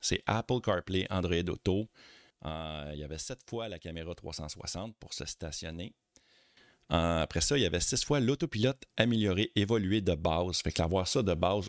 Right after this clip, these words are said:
ou probablement peut-être offert en location, euh, par mois, comme ça a été mentionné, ou encore, euh, la possibilité de l'acheter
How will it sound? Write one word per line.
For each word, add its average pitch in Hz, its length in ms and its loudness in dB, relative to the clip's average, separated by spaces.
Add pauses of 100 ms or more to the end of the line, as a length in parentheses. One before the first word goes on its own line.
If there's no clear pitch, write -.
ou 214 340 2
probablement 135 540 2
peut-être 139 260 0
offert 110 440 0
en 82 160 0
location, 90 800 2 (560)
euh, 73 140 4
par 87 240 0
mois, 87 200 2
comme 85 200 -2
ça - 100 2
a - 20 2
été 92 140 2
mentionné, 92 600 2 (960)
ou 151 120 6
encore, 101 440 0
euh, 73 280 0
la 73 100 0
possibilité - 500 0
de 143 120 2
l'acheter 139 480 -2